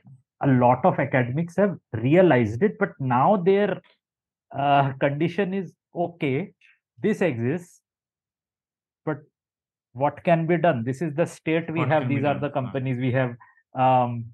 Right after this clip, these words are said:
Speaker 2: So
Speaker 1: the state is not exactly caring about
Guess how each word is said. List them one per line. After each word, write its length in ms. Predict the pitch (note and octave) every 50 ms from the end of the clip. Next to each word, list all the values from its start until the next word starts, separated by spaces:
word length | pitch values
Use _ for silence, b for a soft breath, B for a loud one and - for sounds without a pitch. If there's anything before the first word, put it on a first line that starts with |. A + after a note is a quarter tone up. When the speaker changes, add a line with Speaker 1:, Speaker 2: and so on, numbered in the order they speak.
| _ D3
Speaker 2:
So 180 | C3 A#2+ - -
Speaker 1:
the 100 | C3 B2+
state 440 | - - - - F3 F3 F3+ F3 F#3+
is 140 | F#3 D#3 C#3+
not 240 | D#3+ E3 D#3 D#3
exactly 840 | D#3+ C3+ A2+ A2+ C3+ D3 C#3+ - - - D#3+ D#3+ D#3 D3 C#3+ C3+ -
caring 360 | - D#3 D3+ D3 D3+ D#3 D3+
about 380 | D3+ C#3+ B2 C#3 C3+ C3+ C3+ C3